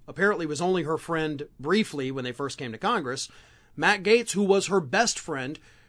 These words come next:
she's alienating those people, and she is saying, "I don't want you back." But Marjorie, you have to have friends in Congress.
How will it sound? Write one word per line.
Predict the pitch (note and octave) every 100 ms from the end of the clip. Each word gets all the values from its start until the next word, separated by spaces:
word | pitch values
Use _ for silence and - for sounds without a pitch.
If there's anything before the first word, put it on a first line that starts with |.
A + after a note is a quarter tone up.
| -
she's | - B3 C4 A3
alienating | C4+ D#4 A#3+ F3+ E3
those | D#3+ D#3
people, | - F3+ G#3+ G3+
and | F3
she | A#3 A3
is | G#3+
saying, | B3+ A#3+ G#3
"I | G#3
don't | D4 D#4+
want | G3+ G#3+
you | G#3
back." | D4 D#4 - - _ _ _ - - _ - - - _ - _ - - -
But | F#3
Marjorie, | G#3+ D4 C#4 A3 G#3 G3+ - - - _ _ _ _ _ _ _
you | - G#3+
have | F#3 B3 B3
to | G#3
have | F3 G#3 E3+
friends | - G3+ A#3+ A3 A#2+ G2 - -
in | E3
Congress. | E3+ G3 B3 G#3+ - - -